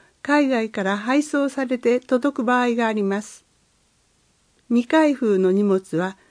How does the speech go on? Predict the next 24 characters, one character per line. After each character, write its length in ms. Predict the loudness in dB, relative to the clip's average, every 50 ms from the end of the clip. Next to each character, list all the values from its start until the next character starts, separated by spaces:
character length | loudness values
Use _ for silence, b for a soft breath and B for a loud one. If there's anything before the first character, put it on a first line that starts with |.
| _ _ _ -6
受 160 | 0 2 2
け 40 | 4
取 260 | 4 4 2 2 2
り 40 | 2
拒 140 | 2 2 4
否 120 | 4 2
が 140 | 0 0 -2
で 140 | -2 -4 -2
き 120 | -2 -2
る 120 | -2 -2
こ 120 | -4 -4 -4
と 120 | -4 -4
が 160 | -4 -4 -2
あ 60 | -2 -2
る 100 | 0 0
の 180 | 0 -2 -2
で、 220 | -2 -4 -6 -6 b b b b b b b
覚 300 | b 0 2 4 6 6
え 120 | 6 4 2
が 120 | 0 0
な 120 | -2 -4 -4
け 120 | -2 -2
れ 140 | -2 -2 -2
ば 220 | -4 -4 -6 -8